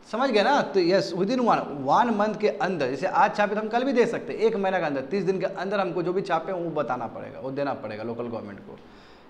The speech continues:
Huge restriction ना, इसका मतलब ऐसे नहीं छाप सकते हो आप, क्योंकि कुछ भी चीज़ छापेगा तो आपको वो एक मंथ के अंदर आपको local government को देना है वो चीज़।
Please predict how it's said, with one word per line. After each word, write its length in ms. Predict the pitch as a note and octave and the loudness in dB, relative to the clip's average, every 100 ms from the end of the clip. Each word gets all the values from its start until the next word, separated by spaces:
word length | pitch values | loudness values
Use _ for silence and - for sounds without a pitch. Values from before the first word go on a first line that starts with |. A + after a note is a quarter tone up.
| - C3 | -16 -2
Huge 300 | E3+ C4+ C4+ | 2 2 2
restriction 580 | A#3 - F3+ - - A2 | 0 0 -4 -4 -8 -6
ना, 300 | C3+ A#3 A#3 - - - - - D#3+ | -8 -8 -12 -18 -20 -20 -20 -18 -12
इसका 180 | D3 G#3+ | -2 0
मतलब 180 | G#3 | 4
ऐसे 240 | G3 G#3 B3+ | 4 2 0
नहीं 120 | C4 | 0
छाप 180 | A3 G#3+ | 2 0
सकते 340 | E3+ - - | -4 -8 -10
हो 60 | G2+ | -10
आप, 180 | F#2 - - | -10 -14 -8
क्योंकि 160 | G3+ G3+ | -6 -4
कुछ 120 | G#3 | -4
भी 120 | A#3 | -2
चीज़ 160 | A#3 A3+ | -2 2
छापेगा 320 | G#3 A3 A3 | 2 4 2
तो 100 | G#3+ | 4
आपको 200 | G3+ G#3 | 2 2
वो 100 | G3 | 0
एक 160 | G#3 F#3 | -2 -2
मंथ 200 | G#3 G3+ | -2 0
के 60 | |
अंदर 200 | G3 G3+ | 0 2
आपको 240 | F#3+ G3 G3 F3 - E3+ | 2 2 -2 -2 -6 -6
local 220 | F3 F#3 | -2 0
government 280 | F3+ F3 D#3+ | 0 -2 -4
को 60 | |
देना 180 | C#3 C3 | -4 -4
है 120 | A2 | -6
वो 180 | G2+ F#2+ | -10 -16
चीज़। 160 | - | -18